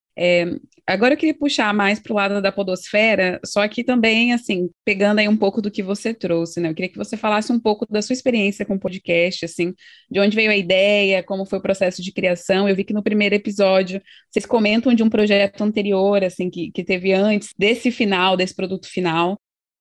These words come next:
Quais são os desafios que você enfrentou? E uma pergunta que, que eu fiquei curiosa aqui, que é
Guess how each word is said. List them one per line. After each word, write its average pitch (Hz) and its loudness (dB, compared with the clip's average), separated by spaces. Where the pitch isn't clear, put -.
Quais 208 0
são 214 2
os 214 0
desafios 214 -2
que 220 -4
você 196 -2
enfrentou? 190 2
E 226 2
uma 254 4
pergunta 262 2
que, 254 -2
que - 0
eu 240 4
fiquei 240 -2
curiosa 233 2
aqui, 185 -10
que 196 -2
é 196 4